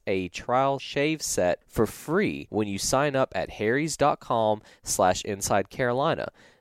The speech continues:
There's no obligation, and the only thing that you pay for is shipping. So again, to get your free trial offer from Harry's, which is a thirteen dollar value for free, you just need to go to harrys dot com slash inside carolina.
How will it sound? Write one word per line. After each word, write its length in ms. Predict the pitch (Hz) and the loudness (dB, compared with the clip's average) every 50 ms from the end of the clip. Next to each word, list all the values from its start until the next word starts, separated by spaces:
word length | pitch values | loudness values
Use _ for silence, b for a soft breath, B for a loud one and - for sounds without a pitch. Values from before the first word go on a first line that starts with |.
| b | b
There's 280 | - 98 92 92 85 92 | 0 0 0 0 0 -2
no 220 | 92 101 110 123 | 0 2 4 4
obligation, 720 | 104 131 147 - 165 156 131 113 98 101 - - 131 135 - - | 4 4 2 2 0 -2 0 0 0 0 0 -2 -4 -4 -6 -6
and 100 | - 101 | -6 -6
the 120 | 95 92 76 | -4 -2 0
only 180 | 101 110 123 | 0 0 0
thing 160 | 131 - 135 135 | -2 -2 -2 -2
that 180 | 123 - - | -2 -2 -2
you 60 | 127 | -6
pay 240 | - - - 147 151 | -6 -6 -4 -4 -6
for 320 | - - - 101 98 98 - | -6 -4 -4 -2 -2 -2 -2
is 140 | - 92 | -2 -4
shipping. 640 | - - - - - 147 135 - - 67 55 50 - _ b b b b b b | -6 -6 -6 -2 0 0 0 0 -2 -8 -10 -12 -20 _ b b b b b b
So 380 | b - - 107 101 101 98 - | b 2 4 6 6 6 4 2
again, 440 | 101 98 90 113 139 143 123 92 82 | 0 -2 -2 0 0 2 2 0 -2
to 120 | - - 104 | -6 -10 -10
get 340 | 85 85 - 110 143 - | -8 -4 -2 0 0 0
your 160 | - 131 110 92 | 0 -2 -2 -2
free 400 | - - - - 113 131 156 165 | -4 -6 -12 -8 -6 -6 -6 -6
trial 320 | - - 175 156 151 135 | -4 0 2 4 4 6
offer 360 | 98 139 147 147 - - 120 | 6 4 4 4 2 0 -4
from 240 | - - 139 135 127 | -2 -2 -2 -4 -4
Harry's, 600 | - - - 156 170 165 120 87 85 87 87 - b b b b | -6 -6 -4 0 2 2 2 2 0 -2 -4 -6 b b b b
which 160 | 104 104 - | -8 -6 -2
is 80 | 113 110 | 0 2
a 100 | 98 87 | 2 0
thirteen 580 | - - - 139 151 165 - - - 175 165 | 0 -2 0 0 0 0 0 -4 -8 -10 -4
dollar 300 | 156 156 151 151 143 123 | 0 2 2 4 2 2
value 460 | 110 101 120 120 135 139 135 127 113 107 | 0 0 0 2 2 2 0 -2 -4 -4
for 200 | - - 101 87 | -4 -4 -4 -4
free, 720 | - - - - - 139 147 160 165 147 98 76 73 78 - | -6 -8 -16 -10 -6 -2 0 2 2 2 2 0 -4 -10 -14
you 360 | - 90 92 101 110 127 147 | -14 -10 -6 -2 -2 -2 -2
just 200 | 135 143 143 143 | -2 -4 -6 -6
need 160 | 151 143 131 | -6 -8 -6
to 40 | 127 | -4
go 200 | 127 135 120 117 | 0 0 0 0
to 180 | - - - 82 | 0 -2 -6 -6
harrys 400 | - - 110 113 139 147 151 - | -4 0 0 2 2 2 0 2
dot 220 | - 165 151 - | 2 2 2 2
com 340 | - 160 143 139 143 139 139 | 0 0 0 2 0 -2 -4
slash 380 | - - - 160 156 156 - - | -4 -2 0 2 2 0 -2 -4
inside 500 | - 120 117 123 - - 147 127 120 - | -4 -4 -2 -2 -2 0 0 0 0 -2
carolina. 640 | - - 139 123 123 120 123 127 139 131 - - - | -2 -2 0 2 2 2 0 0 -2 -2 -4 -6 -10